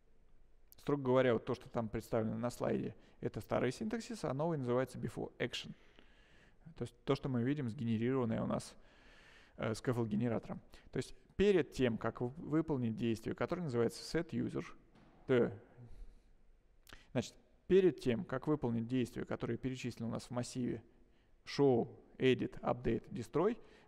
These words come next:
надо вызвать метод, который называется set user. И метод set user мы можем найти здесь же. Вот он. Метод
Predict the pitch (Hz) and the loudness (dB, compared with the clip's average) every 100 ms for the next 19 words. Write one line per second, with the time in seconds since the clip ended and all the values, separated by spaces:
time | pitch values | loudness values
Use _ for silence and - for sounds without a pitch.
0 | - 156 143 117 123 110 110 - 151 202 | 0 4 4 4 2 0 -4 -4 -6 -6
1 | - 151 123 120 110 123 113 127 120 - | -4 -4 0 0 0 0 0 0 -6 -6
2 | 107 127 117 123 - - - - - - | -6 -4 -6 -6 -14 -20 -20 -20 -20 -12
3 | - 135 135 110 - 113 104 147 214 214 | -2 0 0 0 -2 -2 -2 -2 -2 0
4 | 139 123 120 113 113 104 117 - 117 131 | 0 0 0 2 0 0 -4 0 2 2
5 | 220 233 - - - - - - - _ | 0 -2 -4 -14 -20 -20 -20 -20 -20 _
6 | - _ _ - 117 113 110 - - _ | -20 _ _ -4 0 0 -2 -10 -18 _
7 | _ _ _ _ - _ - 135 127 110 | _ _ _ _ -20 _ -2 0 0 -2